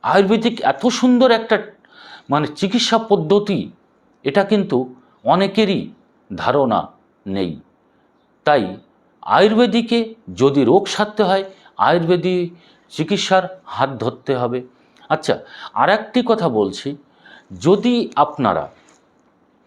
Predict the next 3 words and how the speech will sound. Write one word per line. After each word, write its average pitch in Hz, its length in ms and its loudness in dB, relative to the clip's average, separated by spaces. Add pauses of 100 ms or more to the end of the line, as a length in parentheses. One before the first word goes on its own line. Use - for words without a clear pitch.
(440)
আমাকে 151 480 0 (1700)
দেখাতে 170 420 0
চান 78 400 -2